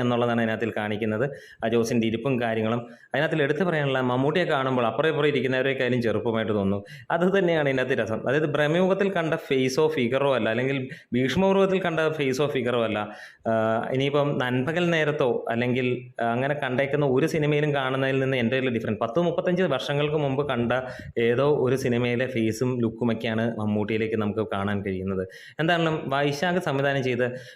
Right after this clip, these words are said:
മിഥുൻ മാനുവൽ തോമസ് റിട്ടേൺ ചെയ്ത ഈ ഒരു സെക്കൻഡ് ലുക്കും ആളുകളെ ഞെട്ടിക്കുന്ന തലത്തിൽ, ആളുകളെ അട്രാക്ട് ചെയ്യുന്ന ലെവലിലുള്ളതാണ്. അതായത് എല്ലാം ഒരു, ആഹ്, എന്റർടൈനർ എന്നുള്ള ലെവലിൽ ആ സ്-, അതായത്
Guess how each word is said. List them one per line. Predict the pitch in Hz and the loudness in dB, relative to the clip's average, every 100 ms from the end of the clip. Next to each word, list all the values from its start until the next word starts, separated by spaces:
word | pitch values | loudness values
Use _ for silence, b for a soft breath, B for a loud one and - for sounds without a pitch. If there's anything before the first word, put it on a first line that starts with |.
| - | -2
മിഥുൻ | 135 175 180 | 0 2 2
മാനുവൽ | 143 143 139 | 0 0 0
തോമസ് | 143 135 127 | 0 0 -2
റിട്ടേൺ | 120 127 131 | -2 -2 -2
ചെയ്ത | 123 117 120 117 B - 127 | 0 0 -2 -4 B -4 0
ഈ | 156 | 2
ഒരു | 143 139 - | 4 2 0
സെക്കൻഡ് | 123 - 151 143 | -6 -2 0 0
ലുക്കും | - 123 120 120 110 | 2 0 0 0 0
ആളുകളെ | 117 120 120 123 127 - 123 | 0 0 0 0 -2 -2 -2
ഞെട്ടിക്കുന്ന | 117 113 123 123 123 127 110 | -2 -4 -4 -2 -2 -2 -4
തലത്തിൽ, | 117 107 113 110 113 | -4 -2 -2 -2 -2
ആളുകളെ | 113 120 123 117 | 0 0 0 -2
അട്രാക്ട് | - - 123 120 127 | -4 -4 -4 -4 -2
ചെയ്യുന്ന | 120 113 113 110 | 0 0 0 0
ലെവലിലുള്ളതാണ്. | 107 104 101 95 98 B B 156 | 0 0 -2 -2 -6 B B -2
അതായത് | 175 135 131 131 131 | 0 2 0 -2 -2
എല്ലാം | 127 139 151 156 127 | 0 0 0 -2 0
ഒരു, | 123 131 131 - 113 | 2 2 2 0 0
ആഹ്, | 117 113 117 127 120 | 0 -2 -4 -2 0
എന്റർടൈനർ | 120 131 143 143 139 143 - | 0 0 0 -2 0 -2 -2
എന്നുള്ള | 120 120 117 117 110 | 0 0 0 0 0
ലെവലിൽ | 110 113 123 - 117 | 0 0 -2 -2 -2
ആ | 127 131 | 0 -2
സ്-, | - | -2
അതായത് | 131 143 | 0 0